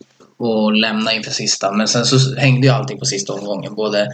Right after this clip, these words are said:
uppåt och neråt, liksom, vilka som vann och vilka som inte. Så att det vart ju ett bra resultat ändå, med rak serie bara i fjol. Men som du säger, en, ett slutspel tillför ju ytterligare en dimension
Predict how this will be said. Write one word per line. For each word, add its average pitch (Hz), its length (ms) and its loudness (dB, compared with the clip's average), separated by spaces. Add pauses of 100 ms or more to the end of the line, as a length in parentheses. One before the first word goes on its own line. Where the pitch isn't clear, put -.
(240)
uppåt 139 380 4
och 110 100 2
neråt, 76 340 -6
liksom, - 300 -10
vilka 104 200 -4
som 104 160 -2
vann 101 280 -2
och 98 60 -6
vilka 98 180 -8
som 104 160 -8
inte. 101 280 -6
Så 120 120 2
att 131 100 -6 (1160)
det 139 80 4
vart 143 460 2
ju 156 100 6
ett 131 160 0
bra 110 220 0
resultat 107 760 0 (540)
ändå, - 560 2
med 113 200 -2
rak 107 240 0
serie 120 360 2
bara 78 260 -8
i - 40 -8
fjol. 131 320 -2 (520)
Men 110 260 0
som 113 220 0
du 110 60 -4
säger, 117 380 0
en, 101 240 -4
ett - 320 -6
slutspel 117 680 0
tillför 107 440 -2
ju 104 320 -2
ytterligare 135 480 0
en 107 320 -4
dimension - 640 -6